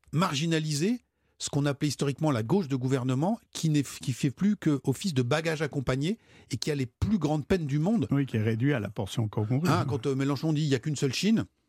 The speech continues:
Speaker 1: bon, on peut avoir des communiqués de monsieur Faure du Parti socialiste, et cetera,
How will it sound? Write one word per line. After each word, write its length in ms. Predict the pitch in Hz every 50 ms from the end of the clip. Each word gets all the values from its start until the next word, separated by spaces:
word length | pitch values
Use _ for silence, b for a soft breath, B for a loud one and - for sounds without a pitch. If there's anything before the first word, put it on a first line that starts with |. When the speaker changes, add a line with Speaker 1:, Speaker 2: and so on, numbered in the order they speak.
| _ _ B B B B B _ -
Speaker 1:
bon, 80 | 113
on 40 | 110
peut 80 | 107 135
avoir 220 | 131 135 143 143
des 100 | 139 135
communiqués 640 | 117 - 147 143 147 147 147 139 - - 160 160 160
de 240 | 139 127 117 120 113
monsieur 300 | 113 117 113 - - 127
Faure 300 | 120 - 151 156 139 127
du 80 | 131 120
Parti 260 | - 120 - - 131
socialiste, 480 | - - 127 - - 127 135 139 - -
et 40 | 110
cetera, 460 | - - 113 - 131 123 143 190 226